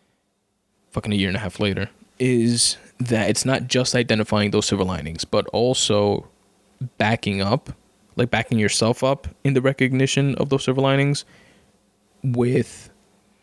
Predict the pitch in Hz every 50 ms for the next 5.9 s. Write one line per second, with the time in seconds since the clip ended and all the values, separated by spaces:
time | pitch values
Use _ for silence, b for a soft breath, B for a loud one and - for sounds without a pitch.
0 | _ _ _ _ _ - 143 120 120 117 117 113 113 113 110 110 110 107 104 104
1 | 101 92 87 - - _ _ _ _ _ _ _ _ _ _ _ _ _ _ _
2 | _ _ _ _ _ _ _ - - 120 113 135 139 - - 120 110 104 101 104
3 | 107 110 - - 110 - - 110 98 - - - - - - - _ _ _ _
4 | _ _ _ _ _ _ _ _ _ _ _ _ _ _ _ _ _ - - -
5 | 139 127 - 151 156 160 156 - - 139 139 135 127 - - - -